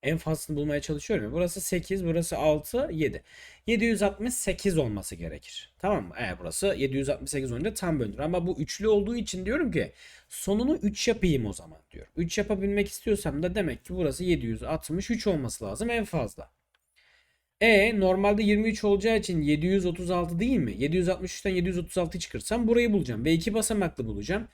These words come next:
Burası kaç oldu? On üç oldu. On üçten altı çıktı, yedi kaldı. Burası kaç kaldı? Beş. Beşten üç çıktı, yedi. Yirmi yedi.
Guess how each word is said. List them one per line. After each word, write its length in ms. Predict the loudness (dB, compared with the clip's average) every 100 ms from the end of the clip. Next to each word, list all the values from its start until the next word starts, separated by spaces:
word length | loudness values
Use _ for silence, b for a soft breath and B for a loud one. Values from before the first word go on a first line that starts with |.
| b b b 4
Burası 280 | 4 4 0
kaç 240 | -2 4
oldu? 220 | 4 4
On 220 | 0 0
üç 200 | 0 -2
oldu. 300 | -4 -4 -6 -2
On 160 | 0
üçten 300 | 0 0 -2
altı 260 | 0 0 -2
çıktı, 360 | -4 -6 -2
yedi 280 | 0 2 2
kaldı. 480 | -2 -6 -4 -4 -2
Burası 320 | 0 0 0
kaç 240 | -2 -2 -2
kaldı? 360 | 0 0 2
Beş. 300 | 0 -2 0
Beşten 300 | 0 2 -2
üç 160 | -4 -4
çıktı, 280 | -8 -2 0
yedi. 220 | 0 2
Yirmi 360 | 4 4 4
yedi. 300 | 4 2 -2